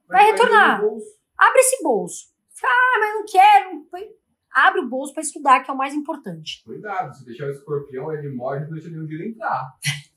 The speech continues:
Speaker 2: Entendeu? <laughs> Tem que tirar e investir pra ganhar mais.
Speaker 1: O escorpião se esconde lá, ó. "Não, aqui não entra, não."
Speaker 2: Né, não entra e não sai, entendeu? Tem que tomar cuidado com o escorpião no bolso.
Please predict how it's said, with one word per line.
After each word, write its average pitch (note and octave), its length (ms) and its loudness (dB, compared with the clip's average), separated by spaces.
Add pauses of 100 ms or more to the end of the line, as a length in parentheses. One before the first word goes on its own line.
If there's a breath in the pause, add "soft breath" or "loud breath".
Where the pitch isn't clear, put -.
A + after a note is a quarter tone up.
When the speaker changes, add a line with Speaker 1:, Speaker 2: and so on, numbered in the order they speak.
(120)
Speaker 2:
Entendeu? A3 400 -2
<laughs> - 520 0
Tem - 80 -4
que - 300 0
tirar - 600 0
e A3+ 60 -2
investir F3 300 -4
pra G#3+ 120 -8
ganhar - 300 -10
mais. - 680 -14
Speaker 1:
O B3+ 60 -10
escorpião D#4 540 2
se E4 120 -6
esconde E4 520 -2
lá, D4+ 260 8
ó. C4+ 80 -2
"Não, D4 120 0
aqui C4 180 0
não F4+ 140 0
entra, G4 320 4
não." D#4 360 2
Speaker 2:
Né, F3+ 240 -2
não F3+ 180 -12
entra A3 280 -8
e C4+ 40 -18
não D4 140 -18
sai, - 480 -8
entendeu? F3 600 -4
Tem C#3+ 120 -12
que - 60 -18
tomar D#3 260 -14
cuidado G3+ 220 -14
com A3 60 -14
o - 40 -20
escorpião A3 420 -8
no E4+ 140 -12
bolso. - 540 -12